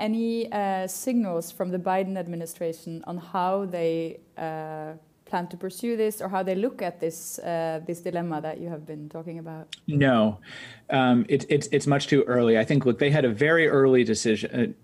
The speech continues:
Speaker 2: decision point. Um, they could have, in February this month, they could have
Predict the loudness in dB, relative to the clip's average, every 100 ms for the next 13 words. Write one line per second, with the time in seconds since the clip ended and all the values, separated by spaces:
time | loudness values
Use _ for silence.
0 | -4 0 2 2 0 -2 -2 -2 -6 -14
1 | -20 -20 -14 -4 -2 0 -2 -6 _ _
2 | _ -20 _ -10 0 2 2 4 2 4
3 | 2 2 2 0 -2 -10 -20 -20 -20 _
4 | _ _ _ -4 2 6 6 4 2 0
5 | 2 2 2 0 0 0 0 0 0 2
6 | 2 2 2 2 4 2 0 -6